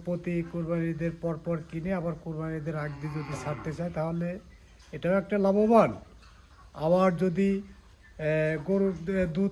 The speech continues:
করতে চায়, দুধ করলেও ক-, করতে পারে, দুধেরটা করলেও করতে পারে, কিন্তু ওইটা আবার একটু দীর্ঘ সময় লাগে, দীর্ঘ সময় লাগে এবং লোকজন ই-, ইউজ করতে হয় গরুর পিছনে।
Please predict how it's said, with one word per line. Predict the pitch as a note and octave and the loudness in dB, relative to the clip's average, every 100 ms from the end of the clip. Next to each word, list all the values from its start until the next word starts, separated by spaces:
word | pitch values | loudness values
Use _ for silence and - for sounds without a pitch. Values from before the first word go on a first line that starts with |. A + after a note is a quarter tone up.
| - | 0
করতে | G#3 G#3 G3+ | -2 0 0
চায়, | G#3+ F3+ F#3 | 2 2 0
দুধ | F3+ A3 G#3+ - | -2 -4 -4 -2
করলেও | A3 A3 A#3 | -2 0 0
ক-, | A3 G#3+ | 0 -2
করতে | F#3+ A3+ G3+ G3+ | 0 -2 0 2
পারে, | E3+ D#3+ F#3 - - - - - D#3+ | 2 0 -4 -12 -20 -20 -20 -20 -10
দুধেরটা | F3 F3 F#3 G3 | -6 -6 -4 -4
করলেও | F#3+ F#3+ F#3+ | -2 -2 -2
করতে | F#3 F3 F#3 | -4 -8 -6
পারে, | F3+ F#3 | -6 -6
কিন্তু | F3+ E3+ E3+ B3+ - - - - - - | -6 -8 -8 -10 -12 -20 -20 -20 -20 -4
ওইটা | F#3+ F3 G3+ | 0 4 6
আবার | G3 G3 | 8 8
একটু | F#3+ F#3+ F#3+ | 4 0 -2
দীর্ঘ | D3 G3+ F3 G3+ | 2 4 4 2
সময় | - F#3 F#3+ | 2 4 4
লাগে, | D3+ A#2+ F#2+ F#2+ - _ - C#3+ | 4 0 -6 -14 -18 _ -20 -12
দীর্ঘ | D3+ D#3 E3+ | -10 -6 -8
সময় | - E3 E3+ F3 E3+ E3+ - - - - - - - | -8 -6 -2 -2 -2 -6 -16 -20 -20 -20 -20 -20 -10
লাগে | D#3 E3 D#3 F3 | -4 -2 0 0
এবং | E3 E3+ D#3+ | 0 0 0
লোকজন | E3 D#3+ C#3+ E3 D#3+ D#3+ D3 E3 | -2 -4 -4 -4 -4 -4 -8 -12
ই-, | D#3 C#3+ D3+ | -12 -12 -10
ইউজ | D#3+ E3 | -8 -8
করতে | - F3 - D3+ | -6 -8 -6 -6
হয় | D#3 F3 F3 D#3 | -4 -4 -6 -10
গরুর | D3+ C#3+ | -8 -8
পিছনে। | D#3 C3 E3+ | -10 -8 -6